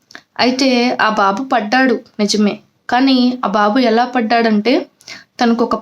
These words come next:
పాము ఎదురవ్వడం వల్ల పడ్డాడు. ఆ పాము ఎదురైనప్పుడు ఆ పామును తప్పించబోయి ఆ బాబు బండి మీద నుంచి కింద పడిపోయాడంట. కింద పడిపోయినప్పుడు ఆ పాము వెళ్ళేది కరిచేసి అతన్ని వెళ్ళిపోయింది.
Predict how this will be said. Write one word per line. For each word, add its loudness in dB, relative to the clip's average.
పాము 2
ఎదురవ్వడం 2
వల్ల 0
పడ్డాడు. 0
ఆ -2
పాము 2
ఎదురైనప్పుడు 2
ఆ 2
పామును 2
తప్పించబోయి 2
ఆ 2
బాబు 0
బండి 2
మీద 4
నుంచి -2
కింద 0
పడిపోయాడంట. -4
కింద 2
పడిపోయినప్పుడు 0
ఆ 0
పాము 2
వెళ్ళేది 2
కరిచేసి 0
అతన్ని 2
వెళ్ళిపోయింది. -2